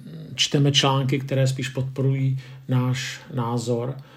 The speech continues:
a někdy je to pro nás utrpení, eh, číst i jiné názory, jiné pohledy. Nechce se nám do toho, ale prostě dejme si tuhletu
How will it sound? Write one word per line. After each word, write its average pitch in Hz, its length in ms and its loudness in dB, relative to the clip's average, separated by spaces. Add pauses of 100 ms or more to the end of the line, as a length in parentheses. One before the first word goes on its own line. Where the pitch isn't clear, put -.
(200)
a - 20 0
někdy 135 200 8
je 135 60 6
to 139 100 4
pro 135 180 -2
nás 135 460 -2
utrpení, 135 840 2
eh, 123 200 -2
číst - 540 -4
i 135 340 -2 (380)
jiné 139 380 6
názory, 131 480 4
jiné 131 300 4
pohledy. 123 600 -2 (300)
Nechce 139 240 -2
se 147 140 -2
nám 143 160 -2
do 131 80 -2
toho, 127 420 -2 (440)
ale 131 140 0
prostě 135 380 0
dejme 139 300 2
si 135 160 -6
tuhletu 127 560 -2